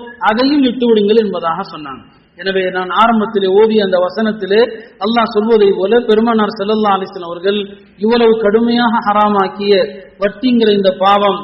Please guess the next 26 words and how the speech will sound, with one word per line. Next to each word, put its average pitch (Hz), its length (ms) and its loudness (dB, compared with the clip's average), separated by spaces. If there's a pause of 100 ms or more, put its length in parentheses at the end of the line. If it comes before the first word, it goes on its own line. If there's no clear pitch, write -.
(240)
இதர 240 300 0
ஹராமான 233 560 2 (120)
பல்வேறு 214 480 2
பாவங்களை 208 600 2 (280)
செய்து 262 340 0
கொண்டிருக்கிற 214 460 0
காரணத்தினாலதான் 196 960 -2 (300)
இன்னைக்கு 208 360 -2 (200)
உலகத்துல 214 520 0
பூமியில 220 440 0
குழப்பங்களும் 240 720 2
அதிகம், 247 360 -2 (720)
பல்வேறு 277 400 2
வகையான 220 400 2
வேதனைகளும் 247 760 2
சோதனைகளும் 247 720 2 (260)
வந்து 247 260 0
கொண்டிருப்பதையும் 214 600 0
பார்க்கிறோம். 180 500 -6 (220)
நம்முடைய 262 340 2
துவாக்கள் 269 560 2
எல்லாம் 233 300 0
பலனற்று 269 580 0
போய் 233 220 2
கொண்டிருப்பதையும் 220 640 -2
பார்க்கிறோம். 156 420 -6